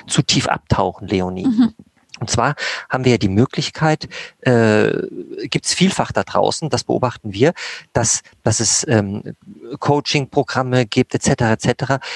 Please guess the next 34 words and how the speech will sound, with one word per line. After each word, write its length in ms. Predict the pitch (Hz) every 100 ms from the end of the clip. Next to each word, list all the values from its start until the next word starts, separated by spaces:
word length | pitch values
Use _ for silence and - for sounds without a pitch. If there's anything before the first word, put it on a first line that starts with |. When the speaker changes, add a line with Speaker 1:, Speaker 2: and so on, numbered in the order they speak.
| - -
Speaker 1:
wo 200 | 127 175
dann 260 | 147 139 131
die 140 | 120
Reise 640 | 110 101 147 160 135 147
mit 200 | 139 156 -
dem 180 | 147 139
Klienten, 540 | - 117 104 143 - 131
mit 140 | -
dem 160 | 143 -
Coachee, 540 | 156 151 - - 143
mit 140 | 139
dem 100 | 135
Kunden 280 | - 156 151
halt 120 | 143
einfach 220 | 139 - 131
in 140 | 147
die 100 | 147
Vergangenheit 720 | - 151 151 170 160 147 -
gemacht 320 | - 151 151 -
wird. 100 | -
Was 200 | 156 -
war 80 | 160
hier 420 | 143 170 170 143
und 140 | 170 -
da 180 | 151 151
und 180 | 160
die 80 | 156
Kiste 320 | - 185 -
wird 120 | - -
aufgemacht, 340 | 151 151 147
wird 140 | -
ganz 300 | - 240 175
tief 260 | - 185 -
reingegangen. 420 | 151 151 - 143